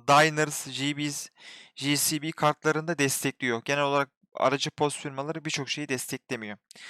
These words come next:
Bunun yanında yurt dışı için eğer yurt dışına satış yapacaksanız bayağı bir uğraşmanız gerekiyor. Çünkü Garanti Bankası ya da bankalar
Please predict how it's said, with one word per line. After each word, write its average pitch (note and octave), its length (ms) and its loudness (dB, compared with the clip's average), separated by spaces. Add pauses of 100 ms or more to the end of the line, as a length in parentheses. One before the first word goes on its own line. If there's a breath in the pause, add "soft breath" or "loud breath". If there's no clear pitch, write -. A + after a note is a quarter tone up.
(340 loud breath)
Bunun D#3 200 -2
yanında F#3+ 560 -2
yurt F3+ 360 0
dışı D3+ 240 4
için F#3 440 2 (1600 loud breath)
eğer D3 200 4
yurt D#3+ 220 0
dışına D#3+ 240 -4
satış D#3+ 300 -2
yapacaksanız E3 680 -2
bayağı D3 260 6
bir C3 40 -4
uğraşmanız D3+ 500 -2
gerekiyor. C#3+ 440 -2
Çünkü D#3 360 -6
Garanti C3 480 0
Bankası C3 560 -2
ya A2+ 200 -6
da A#2+ 120 -2
bankalar D3+ 440 2